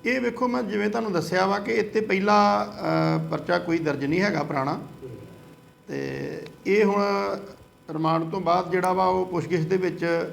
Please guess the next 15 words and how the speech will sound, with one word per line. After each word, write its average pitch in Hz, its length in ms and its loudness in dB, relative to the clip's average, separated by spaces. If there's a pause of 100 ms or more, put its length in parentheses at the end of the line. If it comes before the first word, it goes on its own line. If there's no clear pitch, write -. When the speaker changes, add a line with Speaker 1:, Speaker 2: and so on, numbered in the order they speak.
Speaker 1:
ਇਸ 156 160 0
ਸੰਬੰਧੀ 165 320 -2
ਜਿਹੜਾ 160 220 2
ਖੁਲਾਸਾ 139 340 -2
ਹੋਊਗਾ। 120 280 -6 (3750)
ਅ, 175 120 0
ਮਾਨਯੋਗ 170 720 4 (1200)
ਡੀ 160 140 4
ਆਈ 165 140 4
ਜੀ 165 100 0
ਸਾਹਿਬ 170 380 2
ਸਰਦਾਰ 151 540 0 (440)
ਨਾਨਕ 139 320 -2
ਸਿੰਘ 160 260 0
ਜੀ 160 260 -2